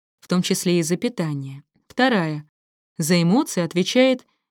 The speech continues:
лимбическая система, которую еще называют отделом мозга, развитым у млекопитающих. Третья.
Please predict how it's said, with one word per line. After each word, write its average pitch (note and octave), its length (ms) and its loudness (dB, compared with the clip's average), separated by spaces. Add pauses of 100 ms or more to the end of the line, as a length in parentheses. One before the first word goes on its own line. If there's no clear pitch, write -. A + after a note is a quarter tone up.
(100)
лимбическая G#3 760 2
система, G3 680 0 (200)
которую C4+ 380 0
еще A3 240 0
называют F#3+ 540 0
отделом D#3+ 400 0
мозга, A3 520 0 (120)
развитым F#3+ 640 0
у F#3+ 80 0
млекопитающих. F3+ 1080 -2 (360)
Третья. G#3+ 560 0